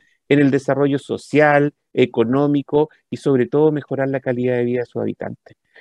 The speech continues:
Por eso es que el cooperativismo es algo muy importante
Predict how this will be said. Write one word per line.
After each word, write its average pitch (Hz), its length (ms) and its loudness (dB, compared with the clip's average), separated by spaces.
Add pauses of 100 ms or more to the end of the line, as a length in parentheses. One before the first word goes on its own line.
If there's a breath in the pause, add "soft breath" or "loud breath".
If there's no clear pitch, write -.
(120 soft breath)
Por 147 160 6
eso 196 160 4
es - 60 -6
que - 100 -4
el 180 80 -4
cooperativismo 147 920 -2 (500)
es 135 180 -2
algo 156 420 2 (160)
muy 165 280 0
importante 156 840 -8